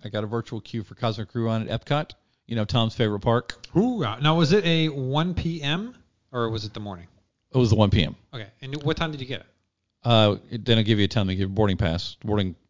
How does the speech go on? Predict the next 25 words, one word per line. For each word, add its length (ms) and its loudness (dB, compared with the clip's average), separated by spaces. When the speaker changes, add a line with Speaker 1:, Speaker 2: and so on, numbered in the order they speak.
Speaker 2:
No, 120 -10
what 100 -8
time 160 -6
did 100 -14
you 140 -14
log 280 -4
in 140 -12
and 160 -14
get 220 -8
it? 120 -16
Was 100 -8
it 140 -4
at 140 -4
Speaker 1:
Uh, 40 -4
Speaker 2:
one 380 6
P 60 8
M 120 0
or 100 -2
was 80 -2
it, 40 -2
like, 80 2
Speaker 1:
two 100 8
oh 80 6
five. 400 4
Speaker 2:
Okay, 240 -6